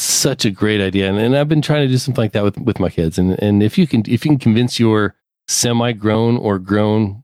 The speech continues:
adult kids to do something like that, I would so recommend for anybody, just because your grandchildren can do research papers on listening to you talk about current times and the things that you enjoy about life and about Am-,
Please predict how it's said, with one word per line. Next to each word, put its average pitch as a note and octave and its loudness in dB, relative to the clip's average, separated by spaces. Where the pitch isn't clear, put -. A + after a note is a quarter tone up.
adult G#2 -2
kids A2 -2
to - 2
do G#2+ 0
something B2 -2
like A#2 -4
that, C3 0
I G#2 -2
would F#2 -2
so - 0
recommend F#2 0
for F#2+ -2
anybody, E2+ -2
just - -2
because C#3 -2
your D3 0
grandchildren C#3+ 0
can A#2 0
do A#2 2
research A2+ 0
papers G2 -2
on A2+ 0
listening B2+ 2
to G2+ -2
you A2 2
talk A2 -2
about F#2+ -2
current G2+ -2
times F#2 -2
and F#2+ 0
the F#2 0
things G2+ 0
that F#2+ -4
you G2+ 4
enjoy G#2+ 2
about G2+ -2
life G2 -2
and F2+ -2
about F#2+ 0
Am-, F#2 0